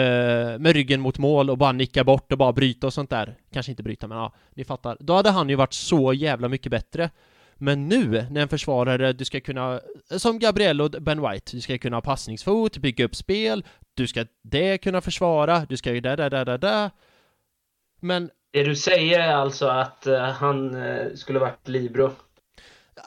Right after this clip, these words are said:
Speaker 1: Eh, ja, jag vet inte om det är det jag säger. Jag har bara tänkt på det, att han är född i, eller spelar i fel tidsepok.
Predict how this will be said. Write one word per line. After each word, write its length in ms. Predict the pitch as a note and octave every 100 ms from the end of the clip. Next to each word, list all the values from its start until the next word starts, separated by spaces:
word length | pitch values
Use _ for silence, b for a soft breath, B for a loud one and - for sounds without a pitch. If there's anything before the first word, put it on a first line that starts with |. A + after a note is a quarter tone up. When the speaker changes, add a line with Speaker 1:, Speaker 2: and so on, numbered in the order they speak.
| D#3 _
Speaker 1:
Eh, 60 | G3+
ja, 300 | G3 G#3+ G#3+
jag 100 | F#3+
vet 220 | F3 C3+
inte 200 | F#3+ F#3
om 160 | C#3 D3+
det 80 | D3+
är 100 | C#3
det 100 | C#3
jag 200 | C3 B2+
säger. 360 | C#3 B2+ C3
Jag 80 | D#3
har 60 | D#3
bara 140 | D#3
tänkt 300 | - E3+ F3
på 120 | C#3+
det, 60 | C3
att 80 | C3+
han 100 | B2+
är 40 |
född 420 | - D#3 D3+ B2+ D3+
i, 360 | C#3 B2+ B2+ B2+
eller 140 | D#3
spelar 440 | D3 - D3 B2 B2
i 40 |
fel 320 | - C#3 A#2
tidsepok. 840 | A#2 C#3 A#2 - A#2+ C#3+ A2+ - -